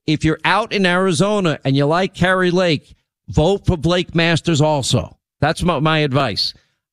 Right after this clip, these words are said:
I would, there's not a single Democrat that I see running that I would vote for. I'll make it really simple for you. Uh, after Fetterman's debate d-, disaster, Biden calls him impressive and incredibly bright. I mean, they just start saying things that are just totally inaccurate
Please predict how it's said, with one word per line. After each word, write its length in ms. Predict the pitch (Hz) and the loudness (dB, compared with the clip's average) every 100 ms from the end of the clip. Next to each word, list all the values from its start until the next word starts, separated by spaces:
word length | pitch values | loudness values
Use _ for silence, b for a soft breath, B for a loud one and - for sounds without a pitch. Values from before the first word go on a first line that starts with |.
| - | -2
I 120 | 214 | 0
would, 180 | 254 214 | 2 0
there's 160 | 190 190 | 0 2
not 160 | 240 | 0
a 60 | 196 | 2
single 260 | 226 208 | 0 0
Democrat 520 | 156 196 196 - 180 165 | 0 0 -2 0 -2 0
that 100 | 165 | 0
I 160 | 196 | 0
see 260 | 147 208 175 | 2 2 2
running 400 | 156 196 202 151 | 0 0 0 0
that 120 | 143 | 0
I 120 | 143 | 0
would 160 | 135 123 | 0 0
vote 260 | 120 117 | 0 -2
for. 280 | - 107 85 - | -2 -6 -4 -2
I'll 80 | |
make 180 | 175 196 | 0 0
it 60 | 175 | 0
really 240 | 190 180 | 2 2
simple 400 | 135 190 170 151 | 2 0 2 0
for 220 | 101 113 | 2 0
you. 220 | 101 139 - _ _ _ _ _ _ - | 0 -4 -12 _ _ _ _ _ _ -6
Uh, 360 | 120 139 139 135 - | 0 2 0 0 0
after 300 | 175 - 151 | 0 0 0
Fetterman's 520 | 180 185 170 147 - | 0 0 2 0 0
debate 380 | 135 147 151 147 | 0 0 0 -2
d-, 200 | 113 - - | -4 -6 -6
disaster, 640 | 110 120 139 170 185 147 | -2 0 2 2 0 -2
Biden 400 | 113 143 156 143 | -2 0 0 -2
calls 340 | - 156 156 - | 0 0 0 0
him 160 | 147 | 0
impressive 580 | 127 113 185 214 202 190 | 0 0 0 0 0 0
and 100 | 143 | 0
incredibly 580 | 127 - 226 254 185 190 | -2 -2 -2 0 0 -2
bright. 440 | 147 202 180 131 _ _ _ _ _ _ - | 0 0 0 -2 _ _ _ _ _ _ -6
I 60 | 214 | -2
mean, 120 | 240 | 0
they 120 | 254 | 0
just 200 | 233 269 | 0 0
start 280 | - 269 240 | 2 0 0
saying 440 | - 240 262 254 | 0 2 2 0
things 320 | - 208 165 | 0 0 2
that 100 | 170 | 2
are 60 | 175 | 2
just 280 | 185 170 - | 0 -2 -2
totally 680 | - 240 254 262 254 240 - | 0 2 2 2 2 2 0
inaccurate 800 | 196 175 180 - 170 165 170 | 2 2 0 0 0 0 -2